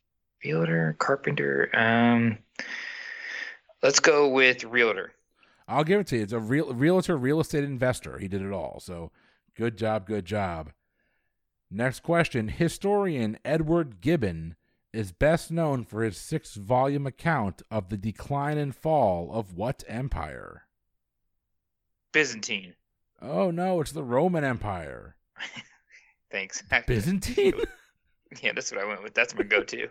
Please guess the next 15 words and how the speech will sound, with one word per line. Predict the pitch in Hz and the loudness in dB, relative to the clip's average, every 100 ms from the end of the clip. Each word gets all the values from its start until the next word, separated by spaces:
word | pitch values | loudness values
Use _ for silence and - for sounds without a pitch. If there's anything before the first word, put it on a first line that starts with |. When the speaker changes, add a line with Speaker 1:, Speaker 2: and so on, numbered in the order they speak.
| - | 0
Speaker 2:
<laughs> | |
That's | - - - | 2 2 0
Speaker 1:
When | - 156 | 2 2
I | |
Speaker 2:
your | 127 | 4
Speaker 1:
get, | 139 | 2
when | 127 | 4
I | 127 | 4
Speaker 2:
go-to. | - | 4
Speaker 1:
think | 139 123 | 2 4
empire, | 135 127 104 98 98 _ _ - | 2 2 0 0 -4 _ _ -20
it's | - | -12
that. | 98 92 - _ _ _ _ _ _ _ _ - _ - - - _ _ _ - _ _ - | -6 -6 -6 _ _ _ _ _ _ _ _ -20 _ -20 -20 -20 _ _ _ -20 _ _ -10
Speaker 2:
All | 117 | -4
right. | 185 196 180 147 | 0 0 0 -4